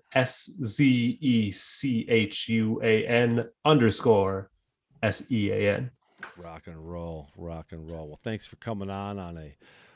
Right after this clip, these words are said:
Speaker 2: Wednesday night for a, uh, little hangout. Sorry about my technical errors earlier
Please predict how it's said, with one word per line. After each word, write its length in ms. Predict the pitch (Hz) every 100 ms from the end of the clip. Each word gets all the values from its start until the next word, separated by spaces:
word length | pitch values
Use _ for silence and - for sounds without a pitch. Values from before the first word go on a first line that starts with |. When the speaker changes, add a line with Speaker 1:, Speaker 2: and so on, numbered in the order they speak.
| _
Speaker 2:
Wednesday 600 | 107 120 143 123 139 135
night 460 | 123 120 120 147 147
for 320 | - 117 110
a, 160 | 107 104
uh, 200 | 104 101
little 220 | 110 107
hangout. 500 | 95 110 113 117 117
Sorry 180 | 110 101
about 180 | 98
my 100 | 92
technical 440 | 87 - 95 90 87
errors 400 | 90 90 87 78
earlier 480 | 78 92 98 90 76